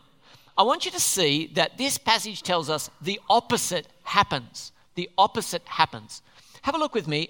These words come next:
at verse twenty and then twenty-eight to thirty-one. In verse twenty it says, "I have forgiven them." God says he will not wipe them out immediately.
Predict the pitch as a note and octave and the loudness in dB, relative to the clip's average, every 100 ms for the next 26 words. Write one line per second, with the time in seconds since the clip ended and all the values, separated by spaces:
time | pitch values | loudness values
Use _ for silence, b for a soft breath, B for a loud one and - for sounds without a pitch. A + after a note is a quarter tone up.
0 | - F3 D3+ F#3+ - - A#3+ C4 B3+ B2+ | 0 0 0 -4 -4 -6 -2 -2 -2 -4
1 | C#3 F3+ b b - D#3+ E3 F3+ F3+ E3+ | -6 -8 b b -4 -4 0 -2 -2 -8
2 | - F#3+ F3+ D#3+ - D#3 D#3+ C#3+ C3+ A2+ | -10 -4 -2 -2 -2 -10 -6 -6 -6 -10
3 | B2 _ G3+ F#3+ D#4 - - A#3+ A3+ G#3+ | -14 _ -6 -2 -2 -2 -4 -4 -4 -4
4 | - A2+ C3 - - b b - F3 - | -4 -6 -8 -12 -14 b b 0 0 2
5 | A#3 B3+ - G3 A#3 C#4 A#3+ C#3+ - _ | 0 0 -4 -6 -4 -2 -2 -2 -6 _
6 | _ _ _ _ _ _ - A3+ D4 - | _ _ _ _ _ _ -2 2 2 2
7 | F#3+ F3+ - - G3+ F3 A3+ C#4 C#4+ A#3+ | 2 0 -2 -4 -6 -4 0 2 2 0
8 | b b D#3+ G3 A#3 - - - D3 F3 | b b -2 2 2 0 -14 -8 0 0
9 | G3 G3+ E3 C#3 - D#3 E3+ A#3 B3 A#3 | 0 0 0 0 0 -4 -2 0 0 -2
10 | B2+ G#2+ | -6 -10